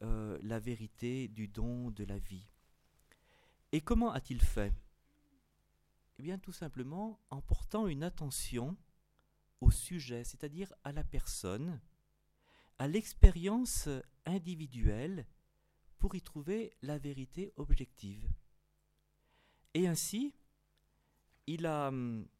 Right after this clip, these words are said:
ainsi, euh, en portant cette attention à l'expérience personnelle et en la manifestant,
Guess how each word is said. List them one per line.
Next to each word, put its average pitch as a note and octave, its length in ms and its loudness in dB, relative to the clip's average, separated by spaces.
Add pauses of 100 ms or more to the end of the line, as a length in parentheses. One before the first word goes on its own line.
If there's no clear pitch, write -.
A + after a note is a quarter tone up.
(1400)
ainsi, A3+ 720 -4
euh, A2+ 140 -6 (560)
en C#3 100 -4
portant A3+ 340 12
cette - 240 -4
attention G#3 760 -2 (180)
à A#2+ 80 -4
l'expérience C#3+ 540 6
personnelle B2 920 -2 (880)
et D3 200 0
en B2 380 -6 (680)
la G#2+ 160 -8
manifestant, E3 760 -6